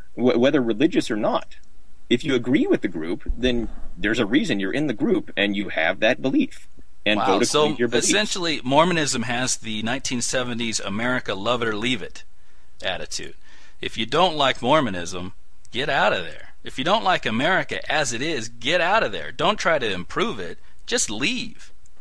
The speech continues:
Speaker 1: Well, if you
Speaker 2: That's
Speaker 1: don't
Speaker 2: what
Speaker 1: like
Speaker 2: you're saying.
Speaker 1: America as it is, then change it via legal means that, that are appropriate and established in a state or, or federally. Follow, follow the legal means we have. Use the political process.
Speaker 2: So you don't have the love it or leave it mentality.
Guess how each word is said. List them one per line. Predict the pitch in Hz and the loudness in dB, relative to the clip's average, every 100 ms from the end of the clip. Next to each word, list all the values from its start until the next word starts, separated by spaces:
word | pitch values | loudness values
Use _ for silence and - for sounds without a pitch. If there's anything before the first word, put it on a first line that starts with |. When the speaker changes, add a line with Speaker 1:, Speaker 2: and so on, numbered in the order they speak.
| - | 0
Speaker 1:
Well, | 196 | 4
if | 196 196 | 4 6
you | |
Speaker 2:
That's | 180 | 6
Speaker 1:
don't | 208 | 6
Speaker 2:
what | 180 | 6
Speaker 1:
like | 139 | 4
Speaker 2:
you're | 135 | 6
saying. | 143 | 6
Speaker 1:
America | 135 123 127 | 6 4 4
as | 117 107 | 4 4
it | 101 | 4
is, | 131 175 95 104 127 | 4 4 2 0 -2
then | 117 110 101 | 0 0 0
change | - 156 214 120 | 0 0 0 2
it | 98 - | 2 0
via | 104 120 131 | -4 2 4
legal | 117 127 135 104 | 4 4 4 2
means | 135 269 73 - - - | 2 0 -2 -6 -10 0
that, | 113 104 | 2 4
that | 104 104 | 4 6
are | 101 110 | 6 4
appropriate | 107 - 107 107 110 104 104 | 2 0 0 0 4 4 4
and | - 101 | 0 -2
established | 95 - 98 90 101 98 | -2 2 2 2 0 -2
in | - 95 | -2 -2
a | |
state | 98 - 82 87 - | -2 0 0 0 -2
or, | 92 90 | -2 -2
or | - 98 101 | 0 0 4
federally. | 180 240 85 - - - - | 2 2 -2 -6 -8 -8 -8
Follow, | - 95 95 123 | 0 2 4 2
follow | - 95 107 170 | 2 4 6 6
the | 151 | 4
legal | 143 320 123 | 4 4 4
means | 147 170 | 2 0
we | 139 | 2
have. | 180 107 | 2 0
Use | 113 - 262 311 | -2 4 6 6
the | - | 2
political | - 107 87 80 | -2 -4 -4 -4
process. | - 69 - - - - - - | -4 -4 -4 -8 -8 -8 -8 -8
Speaker 2:
So | - 120 | 0 2
you | 120 131 | 4 6
don't | 170 131 | 6 4
have | 117 | 0
the | 104 | 0
love | 98 90 | -2 -2
it | 87 | -4
or | |
leave | 87 87 | -6 -6
it | 82 | -6
mentality. | 90 82 - 76 76 71 | -6 -6 -6 -6 -8 -8